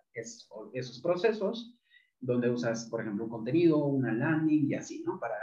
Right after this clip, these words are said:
obtener un registro. Entonces, es importante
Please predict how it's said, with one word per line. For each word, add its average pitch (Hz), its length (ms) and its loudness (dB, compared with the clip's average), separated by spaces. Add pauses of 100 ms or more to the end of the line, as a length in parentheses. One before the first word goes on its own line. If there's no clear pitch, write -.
obtener 120 260 -6
un 120 140 -4
registro. - 460 -14 (540)
Entonces, 151 560 8 (240)
es 190 160 8
importante 202 1080 8